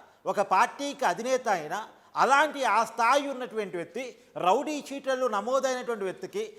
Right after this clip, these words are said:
గంజాయి కేసులు అనేకసార్లు దొరికినటువంటి వ్యక్తికి,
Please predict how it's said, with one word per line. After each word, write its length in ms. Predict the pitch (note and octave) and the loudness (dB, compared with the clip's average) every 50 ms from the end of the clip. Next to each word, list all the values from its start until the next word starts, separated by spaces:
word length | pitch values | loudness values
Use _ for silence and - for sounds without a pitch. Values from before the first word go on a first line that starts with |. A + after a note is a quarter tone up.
| - - - C3+ F3 | -20 -20 -6 0 2
గంజాయి 420 | F3+ G3+ A#3 C4 C#4+ C#4+ C#4+ C#4+ - | 4 4 4 4 4 4 4 4 2
కేసులు 340 | C4+ C4+ C4 - C#4 C4+ | 2 -2 -2 -2 -2 0
అనేకసార్లు 640 | A#3 G3 F#3+ A#3+ C#4 C#4 C4+ B3+ B3 B3+ B3 B3 A#3 | 0 2 2 2 2 2 2 0 0 0 0 0 0
దొరికినటువంటి 680 | E3 F3 G3+ G#3+ A#3 A#3+ C#4 C#4+ C4+ C4 C4 A#3+ A#3+ | -2 -4 -4 -4 -4 -4 -6 -4 -4 -4 -4 -4 -4
వ్యక్తికి, 540 | A#3 G#3+ F#3+ - G3+ F#3+ - A#3 B3+ B3 - | -4 -4 -6 -6 -8 -12 -10 -12 -14 -14 -16